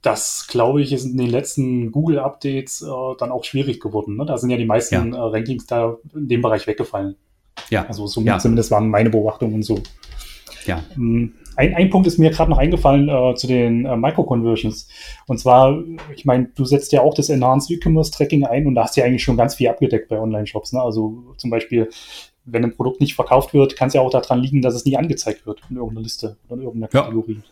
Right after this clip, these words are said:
Speaker 1: ne? Und das ist auch so eine Micro-Conversion zum Beispiel, ob ein Produkt überhaupt, äh,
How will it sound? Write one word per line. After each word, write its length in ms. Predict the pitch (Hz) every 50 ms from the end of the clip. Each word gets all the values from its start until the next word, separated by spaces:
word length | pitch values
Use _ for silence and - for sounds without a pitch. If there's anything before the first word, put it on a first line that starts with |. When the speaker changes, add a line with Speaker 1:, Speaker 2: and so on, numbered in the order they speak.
| _ _
Speaker 1:
ne? 80 | 127 127
Und 320 | 143 135 120 117 113 -
das 140 | 123 117 -
ist 240 | 135 - - - 147
auch 260 | 139 131 127 131 -
so 140 | - 135 123
eine 160 | 117 113 113
Micro-Conversion 800 | 113 110 113 135 - 143 123 - 131 123 120 123 131 127 135 127
zum 100 | - 123
Beispiel, 420 | 120 117 - - 139 123 120 120 - - - - - - _ _ _ _
ob 140 | - 131 -
ein 120 | 131 117
Produkt 320 | - - 120 - 127 - -
überhaupt, 540 | 117 - 107 113 120 - - - - - _ _ _ _ _ _ - 190 - - - -
äh, 40 | 120